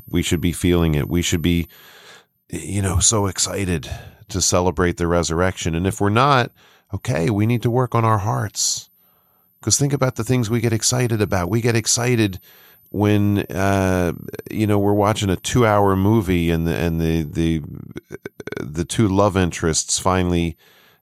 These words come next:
uh, come together, like one of those Hallmark movies. We get excited about that. We're sitting there bawling, right?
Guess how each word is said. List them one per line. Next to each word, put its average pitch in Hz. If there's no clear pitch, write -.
uh, 78
come 101
together, 90
like 78
one 87
of 87
those 85
Hallmark 92
movies. 73
We 110
get 117
excited 123
about 104
that. 113
We're 92
sitting 87
there 98
bawling, 92
right? 101